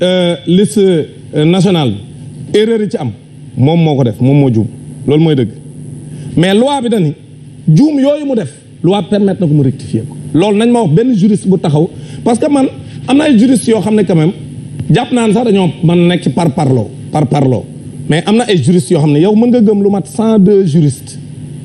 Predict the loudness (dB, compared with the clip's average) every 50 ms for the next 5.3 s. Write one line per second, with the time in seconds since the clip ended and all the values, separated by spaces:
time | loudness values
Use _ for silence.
0 | -14 -12 -6 -2 -2 0 2 0 0 0 2 0 2 2 2 4 4 4 4 2
1 | 2 0 -4 -4 -4 -6 -8 -10 -14 -16 -16 -16 -16 -6 -2 0 0 2 2 2
2 | 2 2 4 4 4 2 2 2 2 4 4 4 2 2 2 0 0 0 2 2
3 | 2 2 2 2 0 -2 -8 -14 -18 -20 -20 -18 -18 -18 -8 -4 -2 0 2 2
4 | 2 4 2 2 2 2 2 2 2 2 2 2 2 2 2 2 2 0 0 2
5 | 2 2 4 2 0 -2